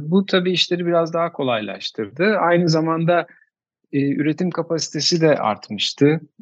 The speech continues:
e, belli bir finansal kaynakla birlikte. Böylelikle biraz daha hızlı gelişmeye başladı.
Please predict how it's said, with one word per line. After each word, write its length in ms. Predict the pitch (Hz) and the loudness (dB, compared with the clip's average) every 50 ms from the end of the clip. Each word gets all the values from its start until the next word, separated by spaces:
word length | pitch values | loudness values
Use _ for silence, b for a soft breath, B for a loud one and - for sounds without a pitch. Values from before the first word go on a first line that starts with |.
| - - | -12 -8
e, 460 | 135 131 127 127 127 123 123 117 117 | -6 -4 -2 0 0 0 0 2 2
belli 280 | 127 123 123 131 123 123 | 2 4 4 4 2 2
bir 80 | 120 | -2
finansal 480 | - - 131 127 120 123 117 - 123 120 | -4 0 2 2 2 2 0 -2 -2 -2
kaynakla 600 | - - 123 120 120 120 117 - - 120 107 104 | 0 0 0 0 0 -2 -4 -4 -2 -2 0 0
birlikte. 460 | 113 107 107 101 - _ - 170 202 214 - b b b b b b _ - | 0 -2 -2 -4 -8 _ -6 -6 -4 -4 -6 b b b b b b _ 0
Böylelikle 880 | 151 156 180 185 185 175 160 156 151 - - - 185 190 196 196 196 196 _ _ _ _ _ - | 4 6 6 8 8 8 6 6 4 0 0 2 4 4 4 2 0 -4 _ _ _ _ _ 2
biraz 280 | 190 185 175 156 160 | 4 4 4 4 2
daha 160 | 185 190 190 | 0 0 0
hızlı 280 | 185 190 170 160 175 190 | 0 -2 -2 -2 -4 -4
gelişmeye 560 | 175 151 131 113 - - - 113 110 107 98 | -2 0 0 -2 -2 -4 -6 -6 -6 -6 -6
başladı. 460 | 101 101 101 - - - 101 104 113 | -8 -8 -8 -8 -8 -8 -6 -4 -4